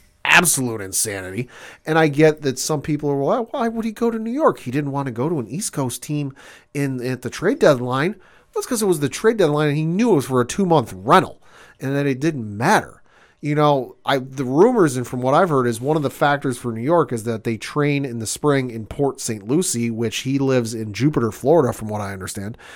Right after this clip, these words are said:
Jupiter to Port Saint Lucie, Florida is a all of a half hour drive.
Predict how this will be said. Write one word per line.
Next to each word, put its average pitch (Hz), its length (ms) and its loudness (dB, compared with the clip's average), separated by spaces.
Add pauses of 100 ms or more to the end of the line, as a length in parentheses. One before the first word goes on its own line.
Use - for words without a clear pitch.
(140)
Jupiter 151 420 4
to 120 80 2
Port 139 320 -2
Saint 120 240 -4
Lucie, 127 280 -4
Florida 139 440 2
is 110 220 -4
a 107 300 -8
all 135 160 2
of 120 80 -2
a 107 60 0
half 139 280 0
hour 123 180 4
drive. 117 400 2